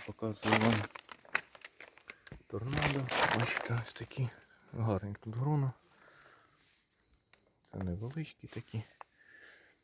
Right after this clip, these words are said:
Торнадо. Так, і хочу показати вам одну форму. Посланник.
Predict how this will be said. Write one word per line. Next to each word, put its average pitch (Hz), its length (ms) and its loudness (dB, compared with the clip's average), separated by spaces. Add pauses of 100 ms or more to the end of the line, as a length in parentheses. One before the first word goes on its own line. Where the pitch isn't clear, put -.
(340)
Торнадо. 101 680 0
Так, - 460 -2 (260)
і - 60 -12
хочу 120 500 2
показати 110 540 -4
вам 110 140 2 (1200)
одну 113 260 -2
форму. 139 460 0 (2250)
Посланник. 87 680 -4